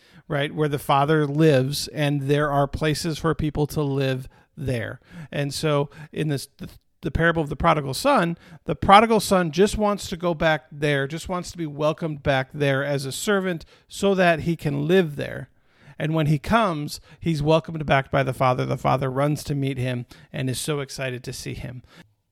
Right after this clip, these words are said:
I like putting that with this. Uh, and so Jesus says,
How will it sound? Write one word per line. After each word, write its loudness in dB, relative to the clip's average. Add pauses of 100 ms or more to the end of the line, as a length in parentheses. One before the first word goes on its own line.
I -2
like 2
putting 2
that 2
with -4
this. -4 (320)
Uh, -2
and -4
so -2
Jesus -2
says, 0